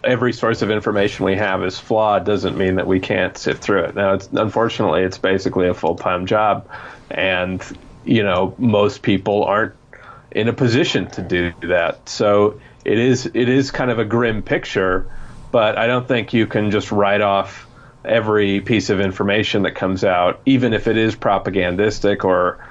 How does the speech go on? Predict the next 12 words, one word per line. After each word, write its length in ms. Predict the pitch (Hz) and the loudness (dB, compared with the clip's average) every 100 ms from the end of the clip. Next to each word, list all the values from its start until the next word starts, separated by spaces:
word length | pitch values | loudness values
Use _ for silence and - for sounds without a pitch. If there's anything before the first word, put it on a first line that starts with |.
| - - | -14 -4
in 180 | 101 98 | -2 0
a, 80 | 95 | 0
in 200 | 110 101 | 0 0
a 40 | |
bigger 320 | 95 107 98 | 2 2 2
context 600 | 95 104 101 104 92 - | 0 -2 0 -2 -2 -2
of 300 | 90 92 - - - | -2 -2 -8 -14 -8
misleading 880 | 98 113 110 - 104 104 120 127 95 | 0 2 2 0 2 4 4 4 2
it, 180 | 90 - - - - | 0 -4 -14 -20 -12
uh, 580 | - 101 98 95 92 90 | -4 0 0 2 2 0
in 200 | - 110 | 0 0
narratives, 680 | 110 117 135 98 87 - - | 2 2 2 2 0 -4 -10